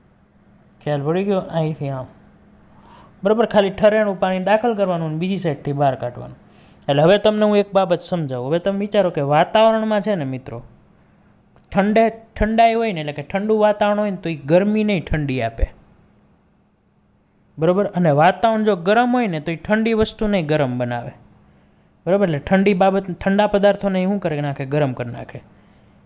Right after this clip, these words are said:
બરોબર? જેમ કે હું તમને એમ કહું કે ભાઈ,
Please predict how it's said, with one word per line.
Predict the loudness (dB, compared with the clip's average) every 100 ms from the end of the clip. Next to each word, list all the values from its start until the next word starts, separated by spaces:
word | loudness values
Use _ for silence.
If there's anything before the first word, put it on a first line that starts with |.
| _ _ -8
બરોબર? | 0 2 2
જેમ | 0 0 2
કે | 2
હું | 2 2
તમને | 2 4
એમ | 4 4
કહું | 2 2 -4 _ _ _ _ _ _ _
કે | -4
ભાઈ, | 0 0 0 -6